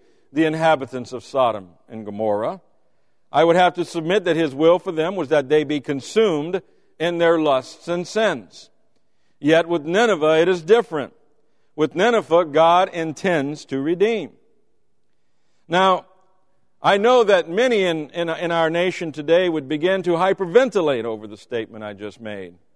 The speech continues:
They would all but faint at the notion that God denied Sodom and Gomorrah a chance to repent,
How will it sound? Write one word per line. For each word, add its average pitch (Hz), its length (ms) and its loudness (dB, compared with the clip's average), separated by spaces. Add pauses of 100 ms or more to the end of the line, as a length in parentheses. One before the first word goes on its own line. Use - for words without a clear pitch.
(840)
They 185 120 6
would 190 120 6
all 226 200 6
but 214 160 0
faint 240 420 0
at 156 140 -8
the 170 80 0
notion 185 500 2
that 143 180 -6
God 175 480 4
denied 170 440 0
Sodom 220 420 4
and 226 160 0
Gomorrah 180 520 4
a - 20 0
chance 175 420 -8
to 151 140 -10
repent, 151 480 -6